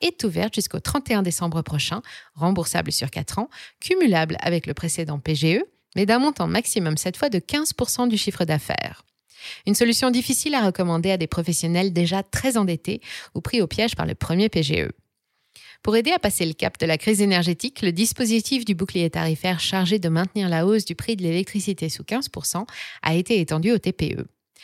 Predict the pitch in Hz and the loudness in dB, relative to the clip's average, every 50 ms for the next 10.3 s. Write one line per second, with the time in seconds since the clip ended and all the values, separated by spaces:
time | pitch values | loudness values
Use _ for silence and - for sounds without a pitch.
0 | - - - - _ - - 170 196 202 247 247 - 262 254 262 285 285 - - | -18 -18 -20 -18 _ -6 -2 0 2 2 2 2 2 2 2 2 2 0 -2 -2
1 | - 339 320 - 208 185 190 233 - - 214 190 170 156 147 147 151 151 - - | -2 0 0 2 0 2 2 0 0 0 0 0 0 0 0 0 -2 -2 -4 -4
2 | - 233 202 - 185 175 170 165 175 175 180 190 196 202 254 - - - - 285 | -4 -4 -4 -2 -2 -2 0 2 2 2 2 2 2 0 -2 -2 -2 -2 -2 0
3 | 226 185 170 165 156 247 277 285 269 233 208 208 208 196 185 175 185 185 165 156 | 0 0 0 0 0 0 2 2 2 2 2 2 2 2 2 0 0 0 0 -2
4 | - - 233 - 208 175 160 156 143 - - - 170 185 196 180 175 165 156 156 | -2 -4 -4 -4 -4 -2 -2 -4 -4 -4 -4 -4 -2 -2 -2 0 0 0 0 2
5 | 156 196 208 - 185 160 156 151 - - - - - - - - - - - - | 2 0 0 0 -2 -2 -2 -4 -4 -6 -10 -12 -14 -12 -10 -10 -10 -10 -8 -2
6 | - 180 180 196 226 - 208 196 220 226 - - 190 180 - 220 254 262 214 170 | 2 2 4 4 2 2 4 4 4 4 2 0 -2 -2 0 0 0 2 2 2
7 | 160 160 175 262 370 370 - 190 165 160 143 - - 151 143 151 147 - - 156 | 2 4 4 2 2 0 -2 -2 -2 -2 -2 -2 0 0 0 0 -2 -2 -4 -6
8 | - - - - - - - - - _ - 156 175 208 233 269 269 - - 175 | -6 -6 -10 -16 -18 -18 -20 -20 -18 _ -2 2 4 4 4 2 2 0 -2 -2
9 | 147 - - 196 208 226 220 - - - 226 240 226 175 - - 208 - - 175 | 0 0 2 2 4 2 2 0 0 0 2 2 0 -2 -2 -4 -4 -4 -2 -4
10 | 151 - - - - | -6 -6 -8 -10 -10